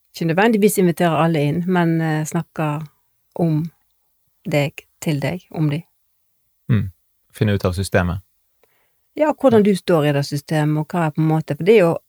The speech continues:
Speaker 1: eh, veldig ofte relasjonelle utfordringer som gjør at vi synes det blir vanskelig i livene våre.
Speaker 2: Har du et, eh, type motto, eller liksom, hva er din store visjon som du, eh,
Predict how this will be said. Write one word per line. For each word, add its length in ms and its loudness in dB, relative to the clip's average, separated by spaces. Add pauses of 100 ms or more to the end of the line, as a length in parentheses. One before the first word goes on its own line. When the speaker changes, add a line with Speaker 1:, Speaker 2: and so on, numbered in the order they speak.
(200)
Speaker 1:
eh, 160 -6
veldig 340 2
ofte 240 2
relasjonelle 720 0
utfordringer 480 -4
som 140 -6
gjør 260 -2
at 120 -10
vi 420 -4 (360)
synes 240 -2
det 140 -4
blir 160 0
vanskelig 380 -2
i 160 0
livene 180 -4
våre. 240 -8 (680)
Speaker 2:
Har 100 4
du 80 4
et, 200 -4
eh, 480 4
type 280 0
motto, 760 2
eller 380 4
liksom, 360 -2
hva 160 0
er 120 4
din 140 0
store 420 2
visjon 800 0
som 240 -2
du, 80 -2 (120)
eh, 280 -2